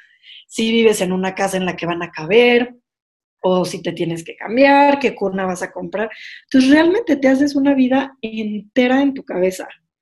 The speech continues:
Y de repente se derrumba, ¿no? Toda esta vida.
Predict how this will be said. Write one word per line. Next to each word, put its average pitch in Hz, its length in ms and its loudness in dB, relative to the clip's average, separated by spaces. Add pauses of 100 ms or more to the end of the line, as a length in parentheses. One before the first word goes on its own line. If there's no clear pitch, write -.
(960)
Y 220 120 -2
de 226 100 6
repente 240 380 0
se 247 140 0
derrumba, 190 920 -4
¿no? 190 300 -10
Toda 196 240 2
esta 190 220 -6
vida. 175 320 -4